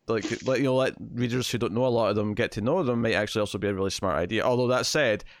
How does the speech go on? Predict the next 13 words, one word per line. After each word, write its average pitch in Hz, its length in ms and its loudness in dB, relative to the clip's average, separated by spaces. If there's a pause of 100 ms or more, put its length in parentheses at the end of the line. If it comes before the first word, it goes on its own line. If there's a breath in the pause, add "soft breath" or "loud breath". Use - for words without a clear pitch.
(100)
forty 131 360 2
plus - 400 0 (100)
in 104 240 0 (360)
two 117 180 2
issues 117 340 0
might 107 160 0
be 98 160 -2 (200)
too 123 160 0
many 104 260 2
at 90 80 0
once. 101 340 -2 (140)
<laughs> 143 120 2
So, 131 300 2